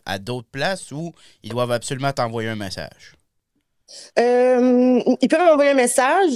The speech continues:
Speaker 2: Je sais qu'il y a différentes compagnies en ville qui m'ont approché, ben, business en ville qui m'ont approché
Speaker 1: Wow.
Speaker 2: pour en vendre chez eux aussi. Euh, je vais possiblement en avoir, euh, au dépanneur Bordage, puis, euh, Typers,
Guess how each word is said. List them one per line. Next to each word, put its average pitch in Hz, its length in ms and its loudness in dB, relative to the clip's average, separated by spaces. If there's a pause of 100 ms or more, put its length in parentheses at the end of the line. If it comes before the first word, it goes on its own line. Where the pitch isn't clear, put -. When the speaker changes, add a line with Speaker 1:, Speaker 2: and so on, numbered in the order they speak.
Speaker 2:
Je 233 120 6
sais 247 360 0
qu'il 240 200 2
y 233 60 4
a 220 60 4
différentes 226 580 0
compagnies 226 400 2
en 226 80 2
ville 247 180 2
qui 240 120 0
m'ont 214 160 4
approché, 202 520 0
ben, 208 180 2
business 214 320 2
en 202 120 2
ville 214 160 2
qui - 100 -2
m'ont 196 60 6
approché 208 320 2
Speaker 1:
Wow. 226 40 0
Speaker 2:
pour 214 140 2
en 202 220 4
vendre 202 240 2
chez 208 180 2 (120)
eux 208 60 4
aussi. 247 460 0 (640)
Euh, 220 280 4
je 220 100 0
vais 226 180 4 (720)
possiblement 262 460 2
en 262 100 2
avoir, 247 380 2
euh, 240 240 4 (200)
au 220 120 -2
dépanneur 240 360 2
Bordage, 254 880 0 (420)
puis, 233 840 2
euh, 220 240 2
Typers, 262 720 2